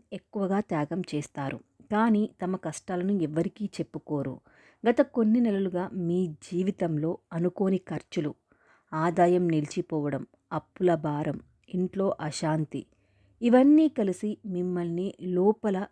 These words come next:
చాలా రోజుల నుంచి కుదిపేశాయి. కానీ ఇప్పుడు కాలం మారబోతోంది. ఆ లక్ష్మీదేవి అనుగ్రహం మీ మీద పడబోతోంది.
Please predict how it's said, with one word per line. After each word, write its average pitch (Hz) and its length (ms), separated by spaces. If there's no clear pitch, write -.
చాలా 180 360
రోజుల 170 380
నుంచి 165 400
కుదిపేశాయి. 160 760
కానీ 240 480
ఇప్పుడు 202 280
కాలం 165 480
మారబోతోంది. 147 840
ఆ 202 200
లక్ష్మీదేవి 190 1000
అనుగ్రహం 165 640
మీ 160 140
మీద 165 340
పడబోతోంది. 151 720